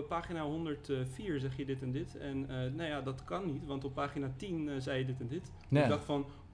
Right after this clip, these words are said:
Speaker 2: Wow.
Speaker 1: "Hoe, hoe onthoud je dat,
Speaker 2: Ja,
Speaker 1: zeg maar, gewoon
Speaker 2: ja.
Speaker 1: menselijk gezien? Hoe doe je
Speaker 2: Ja.
Speaker 1: dat in je hersenen?"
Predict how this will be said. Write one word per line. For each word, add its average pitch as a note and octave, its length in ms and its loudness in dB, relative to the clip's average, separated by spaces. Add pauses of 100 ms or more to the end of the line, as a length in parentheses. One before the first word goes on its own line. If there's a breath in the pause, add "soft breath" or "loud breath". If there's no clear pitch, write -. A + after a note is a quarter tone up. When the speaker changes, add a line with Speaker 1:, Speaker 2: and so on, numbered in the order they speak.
(100)
Speaker 2:
Wow. B2+ 340 8
Speaker 1:
"Hoe, C#4+ 160 8
hoe B3 280 4
onthoud G3 400 4
je F#3+ 100 10
dat, C3+ 140 4
Speaker 2:
Ja, A#2 60 6
Speaker 1:
zeg G2+ 180 6
maar, C3+ 160 4
gewoon C3 200 4
Speaker 2:
ja. G2+ 180 4 (400)
Speaker 1:
menselijk C3 480 -2
gezien? - 280 -8
Hoe C3+ 120 -2
doe C3 120 6
je C3 60 10
Speaker 2:
Ja. A2+ 60 6
Speaker 1:
dat G2+ 160 0
in C3 80 -4
je B2 80 -4
hersenen?" B2+ 340 -8